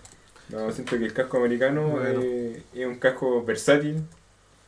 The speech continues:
Speaker 1: es un casco que es bonito a la vista y más que nada un casco que por lo menos si es que la, nosotros como compañía queremos tener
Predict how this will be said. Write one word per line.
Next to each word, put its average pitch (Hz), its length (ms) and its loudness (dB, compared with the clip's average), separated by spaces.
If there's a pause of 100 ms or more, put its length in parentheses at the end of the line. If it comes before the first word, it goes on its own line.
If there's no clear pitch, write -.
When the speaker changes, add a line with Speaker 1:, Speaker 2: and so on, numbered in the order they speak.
(680)
Speaker 1:
es 120 80 -4
un 113 100 -2
casco 123 400 0
que 113 1080 0
es 110 180 0
bonito 139 400 4
a 139 80 6
la 139 100 2
vista 156 500 0
y 131 500 -4
más 127 220 -2
que 139 140 -4
nada 139 300 -2
un 131 100 -6
casco 139 320 -8
que 127 440 0 (100)
por 120 100 -2
lo 120 60 2
menos 135 280 0 (640)
si - 140 -8
es 107 60 -8
que 123 140 2
la, 120 160 6
nosotros 117 480 2
como 143 200 2
compañía 131 400 0
queremos 135 320 -2
tener 127 400 -2